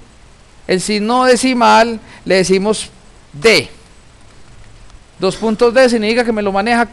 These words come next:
Ah, no, no, no, no, no, no, miento, miento, miento. P, P es para, para que me lo maneje como un porcentaje. Ah, sí, es el parámetro dos. Ahí me salté uno.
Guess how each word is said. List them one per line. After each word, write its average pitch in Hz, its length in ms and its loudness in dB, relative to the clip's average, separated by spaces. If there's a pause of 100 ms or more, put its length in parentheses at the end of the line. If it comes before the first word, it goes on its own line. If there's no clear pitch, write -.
Ah, 220 160 2
no, 233 140 0
no, 226 120 0
no, 220 140 0
no, 220 100 0
no, 214 120 -2
no, 208 140 0
miento, 180 360 -2
miento, 151 300 -2
miento. 135 360 -6 (100)
P, 131 220 2
P 220 260 2
es 226 120 0
para, 202 420 4 (200)
para 180 180 2
que 196 100 -2
me 196 120 -2
lo 190 100 0
maneje 196 300 2
como 190 180 -2
un 185 80 -4
porcentaje. 160 760 0 (3000)
Ah, 202 200 2
sí, 185 160 -2
es 165 140 0
el 202 80 -4
parámetro 214 720 2
dos. 123 340 -6 (420)
Ahí 151 100 -6
me 202 140 -4
salté 180 280 -2
uno. 107 280 -6